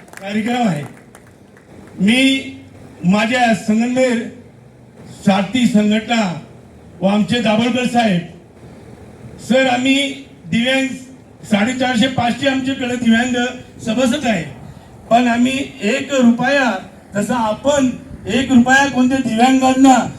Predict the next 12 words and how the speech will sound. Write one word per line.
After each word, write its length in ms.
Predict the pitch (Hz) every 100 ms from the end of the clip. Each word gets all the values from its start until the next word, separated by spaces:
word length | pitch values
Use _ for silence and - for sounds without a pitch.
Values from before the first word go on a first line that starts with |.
| - -
आपण 400 | 170 202 247 254
जे 140 | 254
सामान 380 | 233 202 214 254
देतो 240 | 247 254 196
घेत 200 | 196 254
नाही, 300 | 262 220 196 - - -
तसंच 280 | 226 226 254
आम्ही 280 | 240 254 240
दिव्यांगांना 760 | 220 214 247 240 254 262 269 269 - - -
कोणतीही 360 | - 262 269 302
मदत 300 | 277 254 262
लागू, 440 | 233 226 202 170